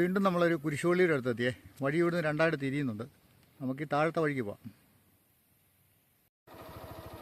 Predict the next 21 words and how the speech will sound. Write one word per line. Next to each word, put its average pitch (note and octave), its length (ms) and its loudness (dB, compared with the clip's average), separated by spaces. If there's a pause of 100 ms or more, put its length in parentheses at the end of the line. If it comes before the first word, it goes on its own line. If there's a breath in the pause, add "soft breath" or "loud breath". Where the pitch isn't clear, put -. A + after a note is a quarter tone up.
(100)
ഇവിടുന്ന് G#3 280 8
അങ്ങോട്ട് G#3+ 320 8
നല്ലൊരു F#3+ 380 8
ഇറക്കമാണേ. D#3 440 6 (580)
ആ D3 60 -4 (100)
ഇറക്കം D#3 240 2
കഴിഞ്ഞ് G3+ 240 6
വീണ്ടും F#3+ 260 6
ഒരു F3+ 140 6
കയറ്റം. B2+ 280 2 (440)
ആ - 20 -2 (100)
പോകുന്ന F3 320 6
വഴിക്ക് F#3 220 4 (160)
കുറേ E3 180 4 (160)
വീടുകളൊക്കെ D#3+ 560 2
കാണാം A#2 200 0
ഇങ്ങനെ. A#2 180 0 (1600)
ഇവിടെ E3+ 200 -2
ഒരു F#3+ 120 2
ചെറിയ F3+ 200 4 (180)
ജംഗ്ഷൻ D#3 300 -2